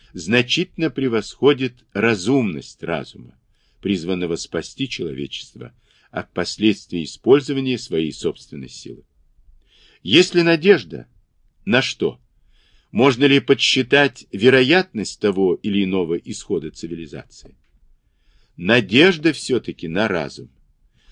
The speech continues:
Возрастание интеллекта человечества позволит обуздать инстинкты и выработать правильные критерии поведения общества.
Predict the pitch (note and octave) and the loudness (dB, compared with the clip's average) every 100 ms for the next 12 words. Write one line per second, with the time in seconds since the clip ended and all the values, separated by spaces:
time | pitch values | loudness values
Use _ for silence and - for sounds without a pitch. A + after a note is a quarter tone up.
0 | _ _ - B2 C3 D3+ C#3 - F#3+ F3+ | _ _ 0 2 4 4 2 0 2 2
1 | E3 C#3+ C3 D3 F3 - C#3+ C#3 B2+ C#3 | -2 -2 -2 0 0 -4 -6 -2 0 0
2 | D3 - C3+ C3 B2 _ _ _ B2 B2 | -2 -8 -2 -2 -2 _ _ _ 2 2
3 | F#2+ C3+ C#3 B2+ C3 A2 A#2 F2+ G#2 C#3 | 4 4 4 2 0 2 -4 0 2 2
4 | B2 - A#2+ G#2+ - - E3 F3 - - | 0 -6 -4 -4 -8 -6 -4 -4 -8 -12
5 | - - A2 F2+ D#3+ D3+ C#3+ - A#2+ _ | -12 -6 -4 0 0 0 -2 -4 -8 _
6 | A2 C3 C#3+ C#3+ C#3 C3+ A#2+ A#2+ - B2 | 2 4 2 -2 -4 -6 -6 -8 0 2
7 | A2+ G2 G#2 F2 D#2 E2+ E2 D2+ - E2 | 2 0 -4 -8 -6 -8 -6 -10 -10 -14
8 | - - _ - | -14 -20 _ -20